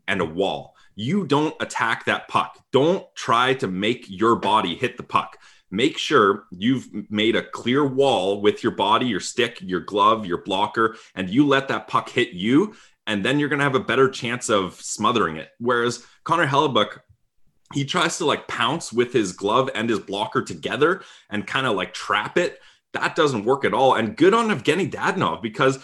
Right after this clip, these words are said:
a lot of the time, and especially a lot of, uh, Sens fans give him a hard time for not hustling, not having much pace. That's a nothing play that he's hustling on. He's working, and he gets that bounce and tucks it in and <laughs> flies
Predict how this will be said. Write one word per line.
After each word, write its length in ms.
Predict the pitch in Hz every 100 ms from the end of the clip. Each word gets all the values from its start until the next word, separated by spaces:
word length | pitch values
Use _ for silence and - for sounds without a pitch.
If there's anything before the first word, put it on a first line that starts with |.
| - - -
a 60 |
lot 240 | 139 147 -
of 60 |
the 80 | 147
time, 320 | - 101 104
and 140 | - 127
especially 640 | - 143 - 139 113 - -
a 120 | - 98
lot 320 | 95 110 113
of, 260 | 107 -
uh, 300 | 110 101 95
Sens 320 | 87 104 117 -
fans 300 | 92 92 90
give 200 | 110 107
him 140 | 107
a 60 | 90
hard 200 | 98 101
time 240 | 104 104
for 60 | -
not 220 | 101 107
hustling, 520 | 92 92 - 98 98
not 220 | 90 113
having 260 | 104 101 98
much 240 | 98 -
pace. 340 | - 95 95 - - -
That's 200 | 147 214
a 120 | 208 135
nothing 540 | 104 113 - 165 143
play 280 | - 143 131
that 160 | 95
he's 300 | - 170 180
hustling 760 | - - - 196 - 214 165 101
on. 160 | 87 87
He's 200 | 185 170
working, 640 | 101 - 233 254 135 82 - - -
and 140 | 123
he 180 | 120 202
gets 260 | 165 175 -
that 220 | 135 -
bounce 360 | 104 147 190
and 240 | - 110 98
tucks 320 | - - -
it 100 | 107
in 220 | 120 156
and 340 | - - 135 -
<laughs> 60 |
flies 560 | - - 131 127 120 -